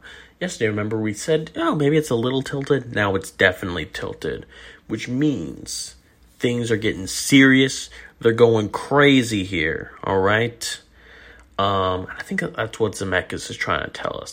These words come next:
to do today. Not to shoot anybody, but just to go a little crazy. Get into some trouble.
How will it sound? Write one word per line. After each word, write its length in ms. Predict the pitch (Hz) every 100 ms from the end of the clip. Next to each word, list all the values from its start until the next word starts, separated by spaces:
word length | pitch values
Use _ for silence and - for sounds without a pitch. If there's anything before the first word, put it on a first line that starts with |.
| -
to 60 |
do 180 | 64 78
today. 460 | - - 60 - - - - -
Not 160 | 139 160
to 60 |
shoot 260 | 143 - 202
anybody, 560 | 117 104 95 92 92 - - - - -
but 260 | - 107 -
just 260 | - - -
to 80 |
go 360 | 113 120 123 120
a 40 |
little 260 | 113 113 95
crazy. 800 | - - 151 139 123 98 - - - _ _ _ _ _ - _
Get 180 | 185 175
into 220 | 156 139
some 260 | - 135 110
trouble. 640 | - 170 147 113 98 -